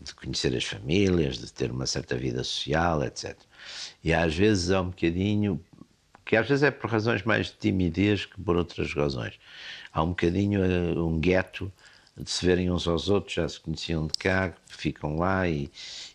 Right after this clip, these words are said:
e, e isso às vezes é um erro do ponto de vista de, de, quer dizer, porque às vezes é interpretado exatamente como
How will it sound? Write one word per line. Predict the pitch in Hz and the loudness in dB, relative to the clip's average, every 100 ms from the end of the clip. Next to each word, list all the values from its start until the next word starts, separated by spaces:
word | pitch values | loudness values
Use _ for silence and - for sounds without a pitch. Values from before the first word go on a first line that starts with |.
| - | -2
e, | 71 71 69 71 76 | 0 0 -2 0 0
e | |
isso | 98 92 | 2 2
às | 85 | 2
vezes | 95 85 | 2 2
é | |
um | 82 78 | 0 0
erro | 73 - | -2 -4
do | 64 | -12
ponto | 62 73 65 | -8 -6 -8
de | - | -4
vista | 65 - 64 | -4 -2 -4
de, | 57 58 52 | -4 -4 -4
de, | 50 52 - - | -6 -8 -8 -10
quer | - 67 | -6 -4
dizer, | 64 55 - - - - - | -2 -6 -10 -20 -20 -20 -10
porque | - - | -4 2
às | 82 | 4
vezes | 95 101 | 4 4
é | |
interpretado | 101 92 92 - - 98 90 | 2 0 -8 -8 0 2 2
exatamente | 85 92 90 85 90 90 - | 0 0 0 -2 0 -2 -4
como | - 76 76 | -4 -4 -4